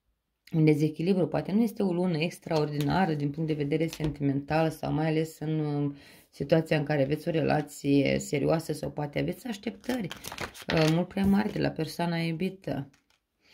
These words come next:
E posibil să fie și situația aceasta, dar ieșiți dintr-un blocaj. Aici poate unii dintre dumneavoastră treceți printr-un divorț și așteptați să se finalizeze totul.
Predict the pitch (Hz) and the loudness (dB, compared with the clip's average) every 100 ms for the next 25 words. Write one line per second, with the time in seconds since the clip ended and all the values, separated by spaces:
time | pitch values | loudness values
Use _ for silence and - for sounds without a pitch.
0 | _ _ - 156 160 156 165 170 165 - | _ _ -4 0 2 2 -2 -2 -2 -2
1 | 165 - - 160 170 165 165 160 - - | -2 -4 -10 -8 -8 -6 -4 -6 -6 0
2 | 190 185 - - 147 147 156 165 156 147 | 0 0 -8 -10 -6 -4 0 2 2 2
3 | 180 185 - 175 160 180 - 165 170 165 | 0 -4 -4 -8 -4 -4 -4 -4 -2 -2
4 | 165 165 160 151 156 156 - 175 170 165 | -2 -2 -4 0 -2 -2 -6 -4 -2 0
5 | 175 165 160 165 156 160 170 160 160 165 | 0 -4 -4 -2 -2 -4 -6 -8 -6 -8
6 | - 170 - 160 156 139 139 156 - - | -8 -10 -6 -6 -4 -4 -2 -2 -2 -8
7 | 147 - 147 160 156 170 156 156 - 147 | -10 -12 -8 -6 0 0 0 -8 -6 -2
8 | 151 147 147 156 156 165 160 151 147 156 | 0 -2 -2 -2 -2 -6 -6 -8 -4 -6
9 | 170 | -6